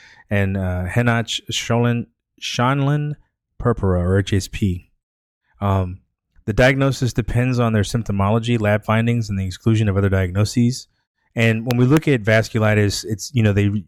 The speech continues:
categorize them in, as a small, small vessel, medium vessel, or large vessel. But all vasculitis disease have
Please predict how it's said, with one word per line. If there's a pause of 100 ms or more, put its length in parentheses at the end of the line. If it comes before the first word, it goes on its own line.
(100)
categorize
them
in,
as
a
small, (320)
small
vessel, (180)
medium
vessel,
or
large
vessel. (560)
But
all
vasculitis
disease
have